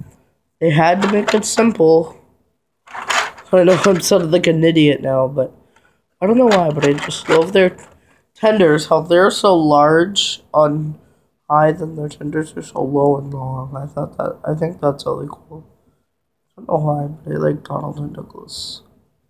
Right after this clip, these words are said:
Moving on. My upgraded kind of <laughs> Donald. So Donald, Donald and Douglas. So Donald, yes,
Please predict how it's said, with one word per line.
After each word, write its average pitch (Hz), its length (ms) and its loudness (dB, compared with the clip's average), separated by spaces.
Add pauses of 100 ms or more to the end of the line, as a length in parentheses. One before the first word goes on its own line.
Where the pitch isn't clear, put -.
(1600)
Moving 208 260 4
on. 170 280 2 (2250)
My 165 200 4
upgraded 180 760 2
kind 175 420 2
of 185 400 2 (160)
<laughs> - 140 -20
Donald. 160 720 0 (1120)
So 160 340 2
Donald, 143 800 -2 (500)
Donald 139 400 -4
and 143 180 -8
Douglas. 147 840 -10 (880)
So 147 480 -6 (220)
Donald, 143 640 0 (260)
yes, 185 520 2